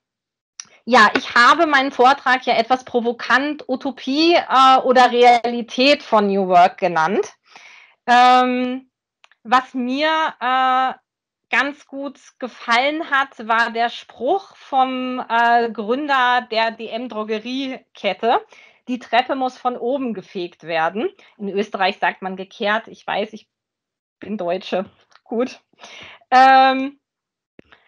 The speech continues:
das ist auch oft noch die Geschichte, ja, im Sinne von New Work. Was leben die Vorgesetzten vor? Äh, ändern sie ihr Führungsverhalten?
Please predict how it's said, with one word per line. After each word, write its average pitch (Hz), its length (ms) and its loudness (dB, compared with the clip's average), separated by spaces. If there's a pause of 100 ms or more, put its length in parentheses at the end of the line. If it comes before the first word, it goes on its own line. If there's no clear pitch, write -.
(640)
das 285 220 -2
ist 339 180 -4
auch 240 280 -2
oft 330 380 -4
noch 302 180 -6
die 262 200 -16
Geschichte, 247 800 -12
ja, 180 380 -4
im 240 180 -6
Sinne 277 320 -4
von 254 460 -2
New 269 380 -6
Work. 220 400 2
Was 208 400 -4
leben 262 420 -8
die 262 120 -12
Vorgesetzten 226 880 -4
vor? 170 480 -6 (400)
Äh, 202 300 -6 (120)
ändern 285 380 -4
sie 226 100 -14
ihr 208 200 -8
Führungsverhalten? 180 1400 -8